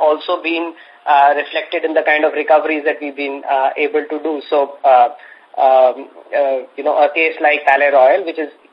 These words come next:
uh, which has over a period of time become, uh, a fairly complicated legal, uh, matter. I've shared, uh,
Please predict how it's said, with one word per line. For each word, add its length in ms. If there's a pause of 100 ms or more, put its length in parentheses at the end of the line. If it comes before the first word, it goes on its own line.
(120)
uh, 300 (400)
which 160
has 240
over 180
a 60
period 260
of 160
time 260
become, 420 (340)
uh, 340
a 40 (100)
fairly 300
complicated 760
legal, 400 (140)
uh, 340
matter. 380
I've 240
shared, 220 (420)
uh, 240